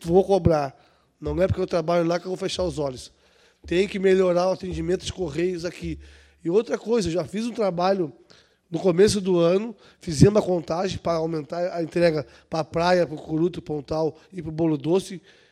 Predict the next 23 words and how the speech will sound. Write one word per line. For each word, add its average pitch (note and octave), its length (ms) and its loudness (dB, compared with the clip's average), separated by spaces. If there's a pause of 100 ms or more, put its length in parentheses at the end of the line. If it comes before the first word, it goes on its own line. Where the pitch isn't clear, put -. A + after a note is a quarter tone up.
e F#3 120 -10
simplesmente G3+ 680 0
engavetaram. F3+ 680 0 (1700)
Será F#3 320 0
que A3 100 -4
os F3 100 0
impostos F#3 540 2
dessa F3 300 2
localidade E3+ 640 0 (320)
não E3 160 0
são G3 140 2
os F3 160 2
mesmos F#3 320 4
impostos F3 480 -2
que D#3+ 200 -8 (300)
do D#3+ 80 -14
pessoal F3 380 0
que - 120 -4
mora D#3 320 2
onde D#3 200 -2
já C#3+ 120 -4
tem D#3+ 160 0
entrega? D#3+ 460 -4